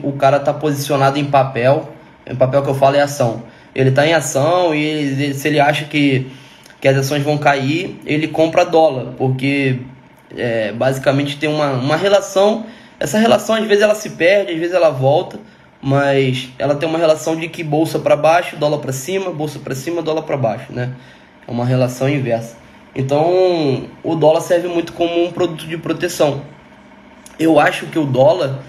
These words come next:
ele, ele tem mais função técnica do que realmente a pessoa vai ali e deseja operar dólar. Se ele acha que o dólar vai subir ou vai cair. Geralmente o cara tá fazendo proteção, o cara tá fazendo hedge, tá? Eu trouxe pra vocês hoje aqui, eu vou mostrar aqui um tipo de operação, uma operação que, que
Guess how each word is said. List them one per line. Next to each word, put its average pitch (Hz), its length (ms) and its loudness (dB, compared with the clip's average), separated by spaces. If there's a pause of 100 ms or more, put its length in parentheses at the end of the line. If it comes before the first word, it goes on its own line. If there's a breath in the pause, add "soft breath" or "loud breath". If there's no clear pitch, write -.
(320 loud breath)
ele, 127 1040 0 (600)
ele 151 180 0
tem 165 160 2
mais 156 240 2
função 156 680 0 (120)
técnica 202 520 0
do 185 100 -4
que 190 160 -6
realmente 180 420 0
a - 40 -8
pessoa 170 340 -4
vai 156 160 4
ali 143 140 -2
e - 20 0
deseja 151 380 -2
operar 143 360 2
dólar. 117 420 0 (440 loud breath)
Se - 140 -2
ele 131 100 4
acha 127 160 2
que - 80 -8
o - 20 -6
dólar 123 200 0
vai 117 100 -4
subir 120 380 -6
ou 123 80 0
vai 120 100 -2
cair. 120 300 -2 (320 loud breath)
Geralmente 151 320 2
o - 20 -14
cara 151 140 2
tá - 100 -4
fazendo 156 300 -2
proteção, - 540 -4
o - 20 -10
cara 123 160 -4
tá 127 100 -4
fazendo 131 400 2
hedge, 110 320 -2
tá? 123 300 -2 (480 loud breath)
Eu 156 120 0
trouxe 165 340 0
pra 208 160 2
vocês 202 380 0
hoje 170 160 -2
aqui, 175 380 -4
eu 151 100 -2
vou 156 140 0
mostrar 151 340 0
aqui 160 260 -2
um 180 180 -2
tipo 214 340 -6
de 220 80 -2
operação, 196 600 2
uma 185 160 0
operação 156 460 -2
que, 160 200 -2
que 139 540 -2